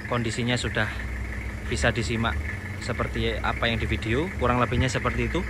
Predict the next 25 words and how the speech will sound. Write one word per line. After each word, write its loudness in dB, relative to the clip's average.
Lebih 6
jelasnya 8
lagi 8
bisa 6
langsung 4
pantau. 4
Untuk 2
lokasinya 6
juga, 8
eh, 8
sudah 2
kami 4
sertakan 2
di -2
deskripsi. -2
Jadi 4
L 6
G 4
X -6
new 4
model 4
tahun 0
dua 2
ribu -2
dua, 4